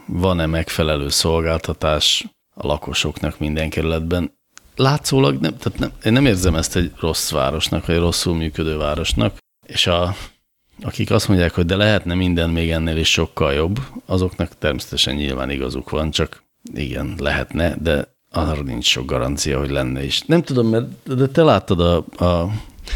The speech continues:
az ellenzéki jelöltek vitáját, tehát elképzelhető, hogy ott valamiféle programszerű elemek kép-, kerültek elő, amiből azt lehetne gondolni, hogy azokkal érdemes kezdeni valamit. Parkolási maffia, meg ilyenekkel gondolom érdemes lenne.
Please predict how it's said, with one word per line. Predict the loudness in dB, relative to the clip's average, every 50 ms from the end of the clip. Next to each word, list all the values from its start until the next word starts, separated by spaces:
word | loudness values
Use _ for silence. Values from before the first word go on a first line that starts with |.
| -4 -4 -6 -14 -20 -18 -8
az | -6 -4 -4 -2 -4 -4 -6 -4 -2 0 0
ellenzéki | 0 0 0 0 0 0 -2 0 0 0
jelöltek | 2 2 0 0 0 -2 -2
vitáját, | -2 -2 -2 0 0 2 2 2 0 0
tehát | -4 -2 0 2
elképzelhető, | 2 2 2 2 2 2 4 4 4 4 4 4 4
hogy | 4 4
ott | 4 4
valamiféle | 2 2 2 2 2 0 0 2 2 2 0
programszerű | 0 0 0 0 2 2 2 2 2 0 0 0 0 2 2 2 0 -2 -4 _ -16 -18 -6
elemek | -2 0 0 0 0 0 -2 -4 -4 -2
kép-, | 0 0 0 -2 -2
kerültek | -2 -2 0 0 0 -2 -4 -6 -6 -4 -2
elő, | -2 0 0 0
amiből | -2 -2 -2 0 0 2 2 2 2
azt | 2 0 2
lehetne | 0 0 0 0 0 -2
gondolni, | -2 0 0 0 2 0 0 0
hogy | 0 0 0
azokkal | 0 0 0 -2 -4 -4 _ _ _ _ _ _ _ _ -2 0 0 2
érdemes | 2 0 0 0 -2 -2 0 -2 -2
kezdeni | 0 0 -2 -2 -2 -2 -2 0
valamit. | 0 0 0 -2 -2 -4 -6 -12 _ _ _ _ _ _ _ _ _ _ _
Parkolási | -2 0 0 -2 -2 -4 -4 -2 -2 -2 -2 -2 -2
maffia, | -2 -2 -2 -2 -2 0 0 0
meg | 0 0 0
ilyenekkel | 0 0 0 -2 -2 -4 -4 -4 -4 -2
gondolom | -2 -4 -4 -2 -2 -2 -2 -2 -4
érdemes | -4 -6 -6 -6 -6 -6 -6 -6
lenne. | -6 -6 -6 -8 -8 -10 -12